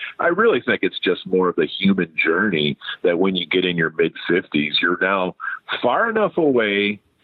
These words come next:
that it feels like forever ago, but you're also hypothetically and hopefully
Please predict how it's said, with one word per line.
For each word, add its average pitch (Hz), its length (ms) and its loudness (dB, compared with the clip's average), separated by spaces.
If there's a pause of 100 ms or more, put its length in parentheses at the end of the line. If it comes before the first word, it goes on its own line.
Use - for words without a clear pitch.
(140)
that 98 360 2
it 101 160 2 (100)
feels 104 380 2
like 98 180 2 (120)
forever 95 380 2
ago, 76 460 0 (300)
but - 180 -2
you're 107 140 2
also 98 680 2
hypothetically 104 1000 2
and 78 80 0
hopefully 85 540 0